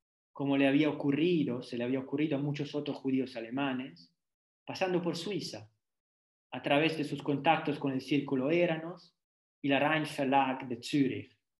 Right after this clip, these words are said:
dirigida por el editor judío húngaro Daniel Brode.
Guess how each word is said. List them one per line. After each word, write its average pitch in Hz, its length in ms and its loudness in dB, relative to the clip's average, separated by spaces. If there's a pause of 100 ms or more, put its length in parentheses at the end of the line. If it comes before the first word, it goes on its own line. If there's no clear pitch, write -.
(480)
dirigida 147 560 2
por 135 160 0
el 127 100 0
editor 127 380 -2
judío 139 420 2
húngaro 143 640 0
Daniel 135 400 0
Brode. 104 500 -10